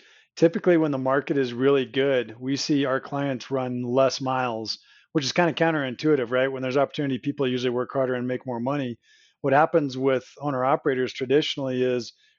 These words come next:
rates go up, my net income goes up, I get more choosy on my loads, I don't wanna run to the places I don't wanna run, I don't wanna drive into Colorado last year or last week when there was a snowstorm. And so miles actually go down during good times for owner operators.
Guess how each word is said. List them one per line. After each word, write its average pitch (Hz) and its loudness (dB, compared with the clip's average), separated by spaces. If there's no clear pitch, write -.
rates 135 2
go 151 6
up, 135 2
my 127 -8
net 135 2
income 147 -2
goes 131 0
up, 131 0
I 127 -4
get 127 0
more 135 -2
choosy 143 0
on 139 -2
my 131 -2
loads, 127 0
I 135 -8
don't 131 -2
wanna 135 0
run 139 0
to 139 -4
the 127 -2
places 135 0
I 127 2
don't 131 0
wanna 131 0
run, 127 -2
I 135 -4
don't 139 0
wanna 139 0
drive 135 2
into 131 -4
Colorado 135 2
last 127 -2
year 135 -2
or 131 0
last 139 2
week 139 -2
when 143 -2
there 135 -2
was 127 -4
a 120 -4
snowstorm. 135 -4
And 165 2
so 165 4
miles 156 4
actually 147 0
go 135 0
down 139 0
during 123 -6
good 117 -6
times 127 -6
for 151 -4
owner 123 -2
operators. 127 0